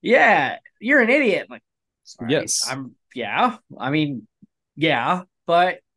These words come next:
Speaker 1: you felt the need to come up and say, 'Hey, I recognize you from the internet.'" I mean,
Speaker 2: I'll
Speaker 1: that would
Speaker 2: sign an
Speaker 1: make
Speaker 2: autograph for you.
Speaker 1: that, that would make my day. I just, somebody randomly coming up to me and like, "Hey, I know who you are." I'm like,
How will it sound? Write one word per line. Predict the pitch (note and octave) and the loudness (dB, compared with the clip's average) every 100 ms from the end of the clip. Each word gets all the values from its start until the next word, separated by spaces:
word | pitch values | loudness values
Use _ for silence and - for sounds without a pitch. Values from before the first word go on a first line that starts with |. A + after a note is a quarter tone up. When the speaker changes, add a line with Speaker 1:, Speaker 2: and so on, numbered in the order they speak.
| _ _ _ _ _ _ _ - | _ _ _ _ _ _ _ -12
Speaker 1:
you | D#3 G#3 A3 | -6 -4 -4
felt | - A#3+ A3+ | -2 -2 -2
the | |
need | F#3 A3 | -6 -6
to | G3 | -4
come | F#3 G3+ | -4 -4
up | G3 | -6
and | F#3 | -6
say, | G3 E3+ | -4 -2
'Hey, | G3+ G#3+ | 0 0
I | G3 | 0
recognize | F#3 G#3 G#3 F3+ E3+ D#3 | 0 -2 -4 -8 -6 -6
you | E3+ | -10
from | D3+ C3+ | -10 -10
the | C3 | -6
internet.'" | G3 C3+ G#2 B2 | -4 -4 -6 -10
I | - | -14
mean, | B2+ A2+ - _ _ _ _ _ _ _ - | -14 -14 -18 _ _ _ _ _ _ _ -14
Speaker 2:
I'll | - F3+ | -8 0
Speaker 1:
that | A#3 | 2
would | A3 | 2
Speaker 2:
sign | |
an | D#3+ | 0
Speaker 1:
make | D#3+ - | -4 -6
Speaker 2:
autograph | - F#2+ | -10 -10
for | - G3+ | -4 2
you. | |
Speaker 1:
that, | A#3+ A3+ - - - | 2 2 -6 -12 0
that | C#4 D4+ | 2 2
would | G3 | 0
make | D#3 G#3 G#3 | 0 -2 -4
my | F3+ F3 | -6 -6
day. | C3 F2 F#2 - | -8 -12 -14 -6
I | F3 G#3+ | -4 -4
just, | F3+ A3 - | -6 -6 -4
somebody | C#4 C4+ B3 | -4 -4 -2
randomly | G3 G3+ G#3 F3+ | 0 0 -2 -6
coming | D#3 E3+ E3 | -8 -6 -4
up | D#3 D3 | -4 -4
to | D3+ | -8
me | C#3+ | -10
and | C3+ | -8
like, | C3 - | -8 -2
"Hey, | C4 E3 | 0 0
I | A3+ A#3+ | 0 -2
know | C3+ A2+ | -4 -8
who | A#2+ | -10
you | G#2+ F2 | -10 -12
are." | F#2 C#3+ F#3+ | -8 -6 -6
I'm | |
like, | - | -8